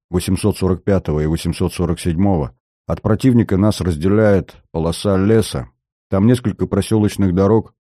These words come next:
пригодных для передвижения живой силы и легкой бронетехники. Вчера мы видели, как со стороны Беженки туда направляется колонна. Боюсь, она не единственная. Противник концентрирует силы. Видимо, собираются расширить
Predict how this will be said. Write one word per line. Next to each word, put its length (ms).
пригодных 560
для 140
передвижения 680
живой 320
силы 300
и 40
легкой 380
бронетехники. 840
Вчера 360
мы 120
видели, 320
как 160
со 120
стороны 340
Беженки 640
туда 260
направляется 560
колонна. 680
Боюсь, 360
она 200
не 160
единственная. 840
Противник 600
концентрирует 840
силы. 380
Видимо, 400
собираются 580
расширить 560